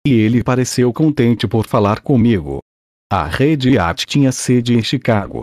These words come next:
mas Pritzker contou que estava vindo para Nova York na próxima semana,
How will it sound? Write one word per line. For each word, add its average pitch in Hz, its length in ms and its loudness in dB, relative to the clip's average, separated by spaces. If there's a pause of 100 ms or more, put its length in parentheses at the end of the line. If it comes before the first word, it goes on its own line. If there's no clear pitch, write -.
(160)
mas 107 220 0
Pritzker 104 720 -2
contou 113 480 0 (100)
que 117 120 0
estava 143 360 -2
vindo 135 320 -2
para 135 240 0
Nova 131 260 0
York 104 400 0
na 117 160 2
próxima 104 520 0
semana, 101 500 2